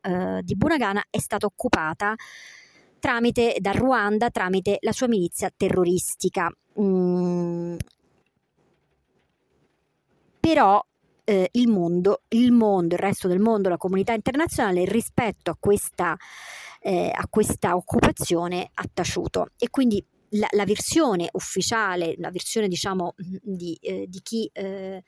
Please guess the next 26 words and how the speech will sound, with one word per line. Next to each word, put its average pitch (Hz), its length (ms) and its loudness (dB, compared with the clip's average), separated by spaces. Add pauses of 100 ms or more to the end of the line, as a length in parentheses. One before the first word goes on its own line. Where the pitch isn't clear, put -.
(100)
sospetta - 640 -6
un'implicazione 196 580 -4
del 214 120 0
Ruanda 202 540 -2 (460)
è - 180 -4
che - 260 -6
il 302 160 0
Ruanda 175 500 -2
di 240 100 -4
Kagame 196 440 -4
in 208 60 -2
qualche 302 300 -6
modo 269 260 -2
sia 208 240 -4
protetto 175 520 -6
dalla 170 140 -6
comunità 185 280 -10
internazionale. 175 760 -10
Perché? - 460 -4 (300)
Perché 254 240 -4
è - 20 0
un 226 100 -2
paese 185 360 -2
intoccabile, 180 880 -8
perché - 340 -6
appunto 180 760 -6